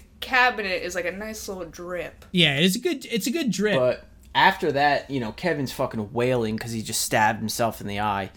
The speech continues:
Speaker 2: It's some pretty
Speaker 3: And,
Speaker 2: haunt-,
Speaker 3: uh,
Speaker 2: haunting audio, I do
Speaker 3: oh,
Speaker 2: have to
Speaker 3: it's
Speaker 2: say that.
Speaker 3: horrifying.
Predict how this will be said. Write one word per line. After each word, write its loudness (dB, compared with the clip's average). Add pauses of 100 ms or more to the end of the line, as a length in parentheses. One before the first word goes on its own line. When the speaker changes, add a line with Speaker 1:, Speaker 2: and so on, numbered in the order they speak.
(120)
Speaker 2:
It's 6
some -2
pretty 6
Speaker 3:
And, 2
Speaker 2:
haunt-, 4
Speaker 3:
uh, 0
Speaker 2:
haunting 2
audio, -4
I -4
do -2
Speaker 3:
oh, 6
Speaker 2:
have 2
to 2
Speaker 3:
it's 0
Speaker 2:
say -6
that. 0
Speaker 3:
horrifying. -2